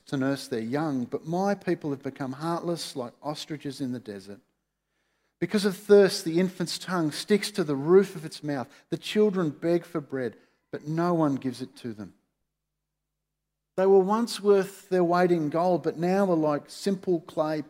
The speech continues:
pots, something of great value that's devalued. Earthen vessels or clay pots were things that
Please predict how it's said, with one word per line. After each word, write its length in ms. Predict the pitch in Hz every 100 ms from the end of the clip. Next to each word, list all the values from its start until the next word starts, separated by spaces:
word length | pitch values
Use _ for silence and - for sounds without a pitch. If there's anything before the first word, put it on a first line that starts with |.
| _
pots, 480 | 156 - _ - - _ _ _
something 560 | - 214 220 233 214 - - _
of 220 | 165 143
great 240 | 185 214 180
value 540 | 151 190 220 185 135
that's 360 | 123 139 - - _
devalued. 760 | 160 131 156 170 156 127 95 87 _ _ _ _ _ _ _ -
Earthen 380 | 202 220 208 156
vessels 480 | 170 185 196 175
or 80 | 165
clay 320 | 151 180 175
pots 520 | 160 - 196 160 - 180
were 160 | 175
things 480 | 175 208 208 196 202
that 240 | 180 165